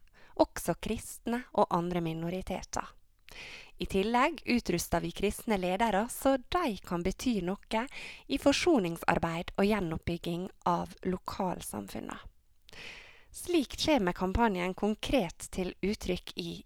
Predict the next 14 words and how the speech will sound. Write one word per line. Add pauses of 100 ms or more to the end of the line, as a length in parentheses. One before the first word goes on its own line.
Irak
og
Syria, (240)
og
i
dagens
program (480)
vil
du
få
høre
at (140)
det
nytter.